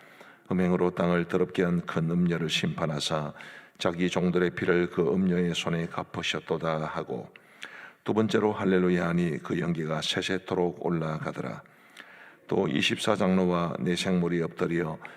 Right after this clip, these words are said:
보좌에 앉으신 하나님께 경배하여 이르되, "아멘, 할렐루야." 하니, 보좌에서 음성이 나서 이르되, "하나님의 종들,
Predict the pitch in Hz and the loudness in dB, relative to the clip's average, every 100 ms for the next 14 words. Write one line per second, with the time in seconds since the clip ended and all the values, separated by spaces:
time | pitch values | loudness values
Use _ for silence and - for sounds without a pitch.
0 | - _ 101 95 98 98 95 90 87 98 | -20 _ 0 4 4 4 4 2 2 0
1 | 87 87 90 82 90 87 85 95 92 90 | 0 2 2 2 2 2 0 2 4 4
2 | 90 90 90 85 78 76 76 - - - | 2 2 2 0 -2 -2 -4 -8 -20 -20
3 | - - 90 90 90 87 - 92 85 80 | -10 0 4 4 4 2 0 0 0 0
4 | 78 80 76 71 - - - - - - | -2 -2 -4 -6 -8 -16 -20 -20 -20 -20
5 | _ 110 98 104 95 107 98 92 98 95 | _ -2 2 4 4 4 2 2 2 4
6 | 85 85 87 82 78 82 82 - - - | 2 2 0 2 0 0 -2 -6 -18 -20
7 | - - 98 101 101 90 85 90 82 73 | -10 -2 2 4 2 2 0 2 2 0